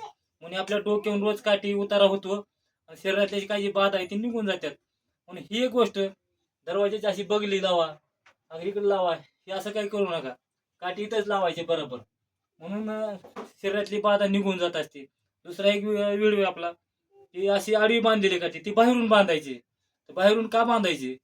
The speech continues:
तर बाहेरच्या बाहेर निगेटिव्ह ऊर्जा, ब-, काही नकारात्मक ऊर्जा, बाहेरच्या बाहेर ती खिदाडतं. आणि बाहेरच घालवतं, घरात येऊ देत नाही. तर ती एक तुम्हाला अलग व्हिडिओ दाखवतो.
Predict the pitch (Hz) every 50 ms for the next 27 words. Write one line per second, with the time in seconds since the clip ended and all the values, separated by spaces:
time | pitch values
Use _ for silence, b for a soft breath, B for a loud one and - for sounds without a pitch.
0 | _ _ _ _ _ _ _ _ - 151 180 180 202 208 208 208 226 226 220 220
1 | 220 226 220 202 - - - - _ _ 180 185 180 208 214 208 214 208 208 208
2 | 208 185 196 180 180 180 156 143 156 151 - 190 196 196 202 202 196 196 180 170
3 | 175 190 190 196 196 185 185 190 190 180 180 151 147 147 - - - _ _ _
4 | _ _ 175 185 196 196 208 202 202 202 202 220 202 - 214 202 202 185 156 139
5 | 139 131 - - - - _ _ _ _ _ - 190 214 208 214 214 226 220 208
6 | 208 185 180 175 - 156 151 170 190 190 185 180 180 165 156 151 151 143 131 131
7 | 127 _ _ _ _ _ _ _ _ - 113 147 147 _ 202 208 220 214 214 214
8 | 220 214 208 208 202 202 208 208 214 214 208 208 208 202 196 196 - 196 196 202
9 | 202 196